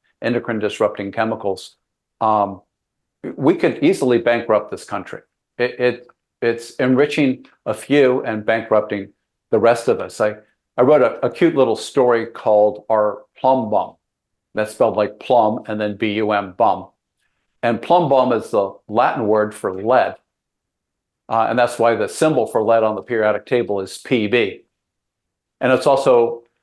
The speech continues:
uh, what the Romans started using in their plumbing in two hundred B C.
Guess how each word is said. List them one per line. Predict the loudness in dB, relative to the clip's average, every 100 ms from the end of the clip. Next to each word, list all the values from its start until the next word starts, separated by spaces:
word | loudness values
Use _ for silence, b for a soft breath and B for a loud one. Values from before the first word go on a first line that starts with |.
| _
uh, | 0 2 2 -2 -6 _
what | -2 0 0
the | 0 -2 -4 -16 -2
Romans | 2 2 2 -2
started | 0 0 2
using | 0 -2 -2
in | -4
their | -4 -6
plumbing | -8 2 2 2 -4 -12 _ _ _ _ _ _ _
in | -4 -2 -4 -6 -6
two | 0 0
hundred | 0 -4 -2 -4 -4
B | -6
C. | -4 -2 -2